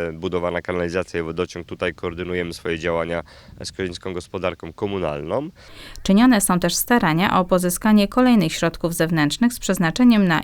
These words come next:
Speaker 2: inwestycje drogowe.
Speaker 1: Kolejne odcinki dróg, e, w Chinowie, e, z funduszy, mm, albo unijnych, albo z Funduszu Ochrony, g-,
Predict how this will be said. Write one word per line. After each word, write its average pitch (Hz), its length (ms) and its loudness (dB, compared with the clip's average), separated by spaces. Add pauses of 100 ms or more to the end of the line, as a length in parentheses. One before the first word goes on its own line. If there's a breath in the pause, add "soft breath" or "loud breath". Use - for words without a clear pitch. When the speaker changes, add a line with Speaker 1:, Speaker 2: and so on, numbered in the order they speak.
Speaker 2:
inwestycje 262 640 4
drogowe. 180 520 -2 (100)
Speaker 1:
Kolejne 135 340 2
odcinki 117 440 -6
dróg, 110 180 -6 (120)
e, 107 160 -2
w - 40 -20
Chinowie, 92 760 -2
e, 92 60 -6
z - 80 -10
funduszy, 101 480 -8
mm, 87 460 -8
albo 117 260 -6
unijnych, 113 440 -8
albo 92 180 -6
z - 60 -18
Funduszu 95 300 -12
Ochrony, 90 360 -10
g-, 85 140 -16